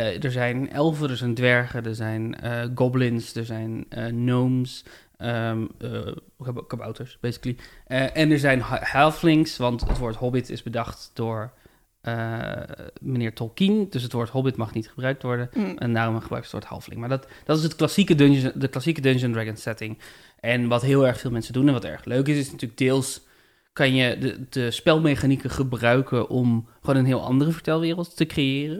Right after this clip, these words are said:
Speaker 2: Mhm.
Speaker 1: Dus dan zeg je gewoon, oké, eh, wat we tot nu toe elfen noemden, zijn nu Limburgers. En dan heb je gewoon een heel andere setting.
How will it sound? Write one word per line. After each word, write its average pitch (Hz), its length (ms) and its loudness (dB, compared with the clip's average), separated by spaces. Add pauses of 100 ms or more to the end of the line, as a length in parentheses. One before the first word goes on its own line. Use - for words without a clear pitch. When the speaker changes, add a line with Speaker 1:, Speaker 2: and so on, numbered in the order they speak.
(120)
Speaker 2:
Mhm. 202 200 0 (140)
Speaker 1:
Dus 127 100 -8
dan 123 120 -6
zeg 117 160 -6
je 127 100 -4
gewoon, 110 500 -6
oké, 117 180 -14
eh, 107 380 -10 (300)
wat 127 220 -6
we 117 100 -6
tot 123 160 -4
nu 131 80 2
toe 123 160 -2
elfen 127 420 4
noemden, 117 440 0 (260)
zijn 113 240 -4
nu 117 160 0
Limburgers. 160 680 0
En 139 60 -8
dan 120 100 -2
heb 117 120 -4
je 120 80 -8
gewoon 117 160 -4
een 117 60 -6
heel 117 80 -6
andere 151 220 2
setting. 214 380 -4